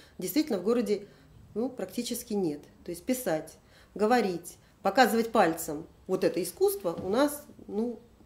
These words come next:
так сложилось, что сейчас как бы некому. Может быть,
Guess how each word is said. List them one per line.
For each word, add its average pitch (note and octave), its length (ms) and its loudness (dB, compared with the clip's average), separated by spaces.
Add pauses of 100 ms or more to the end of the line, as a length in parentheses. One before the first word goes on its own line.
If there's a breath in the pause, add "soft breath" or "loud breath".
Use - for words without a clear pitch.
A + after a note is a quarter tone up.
(120)
так A3 160 0
сложилось, A3+ 440 -2
что - 140 -12
сейчас B3 380 -6 (320)
как F#3+ 160 -10
бы G3 80 -4
некому. D#3 320 -4
Может C#4+ 380 0
быть, D4 360 0